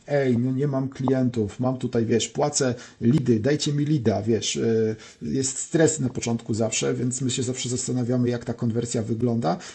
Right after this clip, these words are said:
i wtedy de facto najfajniejsze, najdłuższe w tej chwili, e, e, relacje mamy z tymi klientami, którzy się troszeczkę otworzyli, opowiedzieli nam bliżej, jak ten proces u nich w sprzedaży wygląda,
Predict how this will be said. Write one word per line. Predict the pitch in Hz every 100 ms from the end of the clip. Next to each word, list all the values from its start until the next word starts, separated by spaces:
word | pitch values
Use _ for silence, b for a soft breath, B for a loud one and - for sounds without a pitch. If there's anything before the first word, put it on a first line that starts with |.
| -
i |
wtedy | 123 151 139 147 B B
de | 127
facto | 127 147 - 147
najfajniejsze, | 131 131 139 131 147 - 127
najdłuższe | 123 113 151 - 131
w | -
tej | 127
chwili, | 117 - 120 120 120 B B -
e, |
e, | 120 117 117 113 117 113 117 113 117
relacje | 127 135 - 123
mamy | 127 123
z | 117
tymi | 135 131 127
klientami, | - 127 117 127 127
którzy | 123
się | 117 123
troszeczkę | 117 - 131
otworzyli, | 127 135 120 135 127 131 B B -
opowiedzieli | 135 131 127 127 127 123 120 131
nam | 113 113 117
bliżej, | 101 131 120 117
jak | 117 -
ten | 117 113 B B -
proces | 139 147 131 135
u |
nich | 120 113 -
w | -
sprzedaży | - 131 120 123 123
wygląda, | 117 113 127 131 139 165